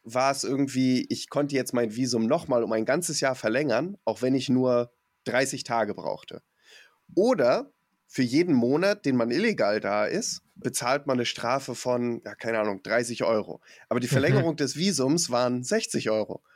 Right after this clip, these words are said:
Speaker 1: Also habe ich gesagt, ja, pf,
Speaker 2: <laughs>
Speaker 1: okay. Ähm, <laughs> und, und hab, äh, hab das dann einfach nicht gemacht. Und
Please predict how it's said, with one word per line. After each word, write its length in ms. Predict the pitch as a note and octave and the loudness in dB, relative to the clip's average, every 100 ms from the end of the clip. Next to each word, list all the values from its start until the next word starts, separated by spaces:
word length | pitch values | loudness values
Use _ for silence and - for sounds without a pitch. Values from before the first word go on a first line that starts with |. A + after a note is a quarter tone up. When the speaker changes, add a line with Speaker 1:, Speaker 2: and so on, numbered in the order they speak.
| - | -6
Speaker 1:
Also 180 | A2 B2+ | 0 0
habe 100 | B2+ | 0
ich 100 | - | 0
gesagt, 380 | D3 B2 A#2+ G#3+ | 0 2 0 -2
ja, 100 | A2+ | -2
pf, 160 | - G#3 - | -2 -4 -4
Speaker 2:
<laughs> 140 | - | -10
Speaker 1:
okay. 460 | - - F#3 - - _ - - - - C3 - B2+ | -8 -4 -2 -4 -8 _ -20 -12 -6 -2 -2 0 2
Ähm, 300 | B2+ B2 A#2+ | 4 2 0
<laughs> 1160 | - F3+ - - - - - - - - D#3+ - | -2 -2 0 -2 -4 -6 -10 -10 -10 -6 -6 0
und, 500 | C3+ C3+ B2+ - - - | 2 2 -2 -4 -4 -2
und 460 | C3 B2 B2 - | 0 0 -2 -2
hab, 300 | C#3 - - D3 | -4 -4 -14 -2
äh, 380 | A#2+ A#2+ A#2 A#2 - - _ - | 2 4 4 0 -6 -20 _ -6
hab 140 | C3+ | -2
das 160 | C#3 B2+ | -2 0
dann 160 | C3+ C3 | 2 2
einfach 300 | B2 A2+ A2 | 2 -2 -2
nicht 220 | B2+ - | -2 -2
gemacht. 540 | A2 E3+ - - - _ _ _ _ _ _ | 0 0 -2 -8 -20 _ _ _ _ _ _
Und 600 | B2+ A#2 A2+ A2 G#2+ - | 0 2 2 -2 -4 -8